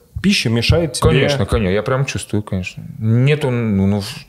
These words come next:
Speaker 2: вообще просто, да. Я же
Speaker 1: Прикол.
Speaker 2: вырос, даже вот в Кисловодск приезжаешь, это совсем другие продукты.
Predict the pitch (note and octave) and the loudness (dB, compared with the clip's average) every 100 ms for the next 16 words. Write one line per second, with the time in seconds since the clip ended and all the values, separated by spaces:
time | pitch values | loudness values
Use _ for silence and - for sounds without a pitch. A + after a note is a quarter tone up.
0 | - D2+ G2 B2 - C3+ - G#2+ - E2+ | -20 -6 0 0 0 -2 0 -4 -4 -6
1 | F2+ F#2+ B2+ A#2 G2+ F#2+ G#2+ A2 A2+ E3+ | -2 0 0 2 0 0 -2 -2 0 2
2 | E3 - - - - - B2+ B2 C3 B2+ | 2 0 -4 -10 -12 -2 2 2 2 0
3 | C#3 C3+ C#3+ C#3+ - - A2 G#2 C#3+ C3 | -2 0 0 0 -2 -2 0 2 2 2
4 | G2 - A#2 D3+ A2 G2 F#2+ - A2 G2+ | 0 -4 -4 -2 -2 -2 -2 -2 -4 -4
5 | - - | -8 -18